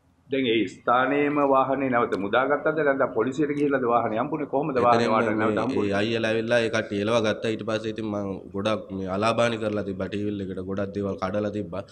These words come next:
Speaker 2: ඒවා ෆොටෝ ගහලා පොලිසිය පොතේ අලවලක් තියෙනවා. මේ එව්වට මේ හදලා දෙන්න කියලා තමයි මං ඉල්ලන්නේ.
Speaker 1: දැන් පොලිසියට ඊට පස්සේ ගිහිල්ලා පැමිණිල්ලක් කරේ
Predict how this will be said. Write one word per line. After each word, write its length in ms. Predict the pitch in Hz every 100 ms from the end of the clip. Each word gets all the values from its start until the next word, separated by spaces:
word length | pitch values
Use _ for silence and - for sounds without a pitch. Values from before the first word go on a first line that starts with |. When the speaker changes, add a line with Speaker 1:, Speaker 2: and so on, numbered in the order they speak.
| - -
Speaker 2:
ඒවා 280 | - 90 90
ෆොටෝ 240 | 98 101 101
ගහලා 320 | 104 98 95
පොලිසිය 320 | 101 101 98
පොතේ 300 | 90 101 98
අලවලක් 320 | 92 110 110 -
තියෙනවා. 340 | 110 101 98 131 - - - -
මේ 580 | 92 95 95 92 90 95 -
එව්වට 340 | 92 98 101 98 90
මේ 320 | 90 87 85
හදලා 380 | 76 95 104 110
දෙන්න 140 | 107 107
කියලා 280 | 104 101 101
තමයි 160 | 113
මං 140 | 107 101
ඉල්ලන්නේ. 260 | 101 117 104
Speaker 1:
දැන් 160 | 139 123
පොලිසියට 460 | 113 139 135 165
ඊට 180 | 165 143
පස්සේ 280 | 143 143 147
ගිහිල්ලා 240 | 135 147 -
පැමිණිල්ලක් 480 | 107 127 135 139 135
කරේ 260 | 127 127